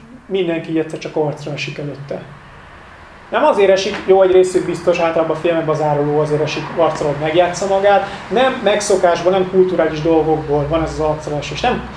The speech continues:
nem egy, egy, ö, ö, családi hagyomány miatt térünk meg,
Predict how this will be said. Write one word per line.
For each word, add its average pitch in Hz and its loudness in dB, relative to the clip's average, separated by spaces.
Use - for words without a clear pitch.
nem 226 0
egy, 190 2
egy, 170 2
ö, 165 2
ö, 165 2
családi 175 2
hagyomány 151 0
miatt 151 -4
térünk 151 -6
meg, 143 -8